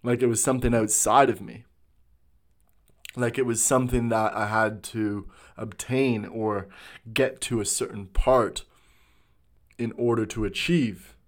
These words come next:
to start then living my purpose. That is where I got it all wrong.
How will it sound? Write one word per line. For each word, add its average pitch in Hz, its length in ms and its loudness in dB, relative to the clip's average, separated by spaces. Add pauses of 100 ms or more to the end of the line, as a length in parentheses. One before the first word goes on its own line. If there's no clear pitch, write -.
(680)
to - 120 -16
start 117 400 0
then 110 220 -2
living 120 400 2
my 104 160 -2
purpose. - 560 6
That 156 320 0
is 107 180 -6
where 110 180 -2
I 104 120 -4
got 110 280 -2
it 104 100 -2
all 101 200 -4
wrong. 113 440 0